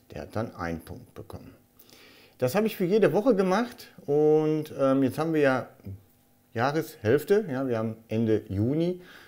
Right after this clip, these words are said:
und deswegen jetzt die Halbjahrescharts. Ich schaue jetzt mit euch darüber, welche Spiele sich wirklich am besten verkauft haben,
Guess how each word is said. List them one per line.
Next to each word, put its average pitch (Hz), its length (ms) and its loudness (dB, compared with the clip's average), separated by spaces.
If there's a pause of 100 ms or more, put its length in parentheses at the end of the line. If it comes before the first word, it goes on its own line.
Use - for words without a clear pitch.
(240)
und 120 420 -2
deswegen 113 480 -2
jetzt 101 300 -6
die 113 160 -4 (240)
Halbjahrescharts. - 1300 -6 (520)
Ich 123 140 -6
schaue 247 220 0
jetzt 247 100 -8
mit 196 160 -2
euch 190 280 2
darüber, 170 640 0
welche 165 340 0
Spiele 147 380 -4
sich 131 400 -4
wirklich 110 340 -8
am 92 120 -6
besten 120 300 -6
verkauft 120 600 -6
haben, 151 340 -4